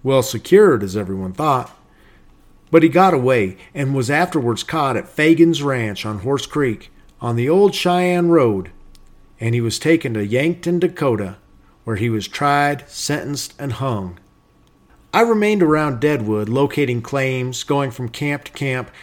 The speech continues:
until the spring of eighteen seventy-seven, where one morning I saddled my horse and rode toward Crook City. I had gone about twelve miles from Deadwood, at the mouth of Whitewood Creek,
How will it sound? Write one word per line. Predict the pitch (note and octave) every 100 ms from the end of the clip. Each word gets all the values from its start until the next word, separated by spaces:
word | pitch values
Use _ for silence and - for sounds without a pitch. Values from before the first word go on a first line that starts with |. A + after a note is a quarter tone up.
| -
until | C3 B2 C#3+
the | B2
spring | - - E3 D3+
of | G#2+
eighteen | B2+ C3+ D3 C3+
seventy-seven, | - D3 C3 B2 A2+ D3+ C3+ G#2+ G#2 _ _ _ _ _ _
where | - C3
one | A#2 D#3 A#3+
morning | G#3+ C3+ A#2+ A#2+
I | G#2+
saddled | - C3 D3+ F3+
my | F#3 E3+
horse | D3 C3+ B2
and | D2+ A2 A2+
rode | C3 D3 A#2+
toward | A#2 A#2 -
Crook | - F#3+ F#3+
City. | - E3 A#2 G2+ - _ _ _ _ _ _
I | G3+
had | A#3
gone | F3+ F#3+ F#3
about | C#3 B2+ -
twelve | F#3 G#3 F3
miles | F3+ F3+ E3+
from | - A2+ G2
Deadwood, | A#2 G#2 G#2 G2+ G#2 - _ _ _ _ -
at | C#3
the | F3
mouth | G3 A3+ A3+
of | F3+
Whitewood | C#3+ E3+ F3 E3 E3 E3
Creek, | - E3 G#2+ -